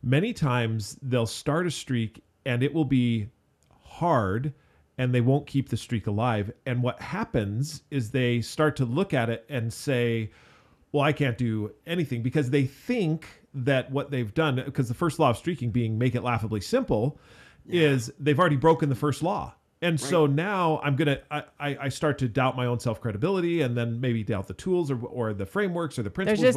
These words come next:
Speaker 3: a
Speaker 1: whatever it
Speaker 3: lot of
Speaker 1: is.
Speaker 3: doubt.
Speaker 1: A lot of doubt that comes in. But when you truly set it up as laughably simple,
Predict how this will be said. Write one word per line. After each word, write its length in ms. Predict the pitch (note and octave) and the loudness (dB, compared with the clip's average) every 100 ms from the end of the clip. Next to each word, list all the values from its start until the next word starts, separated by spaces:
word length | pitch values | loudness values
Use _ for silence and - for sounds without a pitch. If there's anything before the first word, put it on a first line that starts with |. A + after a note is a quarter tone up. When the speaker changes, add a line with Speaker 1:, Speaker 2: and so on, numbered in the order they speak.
| G#3 | 6
Speaker 3:
a 80 | G3 | 6
Speaker 1:
whatever 60 | |
it 40 | G3 | 6
Speaker 3:
lot 140 | G3 | 6
of 100 | F#3 | 4
Speaker 1:
is. 40 | - | 2
Speaker 3:
doubt. 500 | F3+ F3 F3 - - | 0 0 -4 -10 -2
Speaker 1:
A 40 | |
lot 200 | C3+ F3 E3+ | 4 4 4
of 100 | G#2+ | 0
doubt 300 | C3 A3 - | 0 0 -4
that 80 | |
comes 300 | - B2 G#2 | -6 -6 -4
in. 180 | G2 D#2+ - - - - | -6 -8 -14 -20 -20 -2
But 80 | D3+ | 0
when 180 | D#3 D3+ | 2 2
you 80 | |
truly 460 | D#3 - G#3 C4 C#4+ | 0 -2 -4 0 -2
set 320 | - - F#3 | -4 -4 -4
it 100 | E3 | -2
up 220 | C3 A#2 | -2 -2
as 120 | A2 G2+ | -4 -2
laughably 540 | A2+ B2 C3 C3+ B2 | -2 0 -2 -2 -2
simple, 500 | G#2 - G2+ F2+ D#2+ | -4 -4 -6 -6 -10